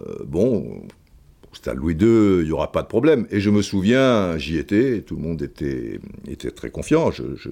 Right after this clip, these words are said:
je suivais le match en milieu de semaine pour, euh, pour Téléfoot.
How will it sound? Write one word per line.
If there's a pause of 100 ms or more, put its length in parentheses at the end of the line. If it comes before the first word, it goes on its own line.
je
suivais
le
match
en
milieu
de
semaine
pour,
euh,
pour
Téléfoot.